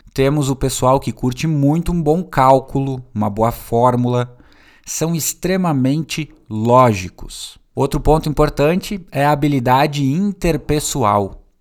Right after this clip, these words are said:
Nesse conceito, eu destaco aqueles que curtem um bom debate,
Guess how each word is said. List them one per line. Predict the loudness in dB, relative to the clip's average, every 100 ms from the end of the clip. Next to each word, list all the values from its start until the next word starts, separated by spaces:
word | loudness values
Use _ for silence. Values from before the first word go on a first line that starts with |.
| -4
Nesse | 0 0 0
conceito, | 2 0 2 0 0 0 -2
eu | -2
destaco | -4 -2 -2 -2 -4
aqueles | -2 -2 0
que | -2
curtem | -4 -2 -2 -2 -2
um | 0
bom | 0 2 0
debate, | 0 0 0 0 -4 -16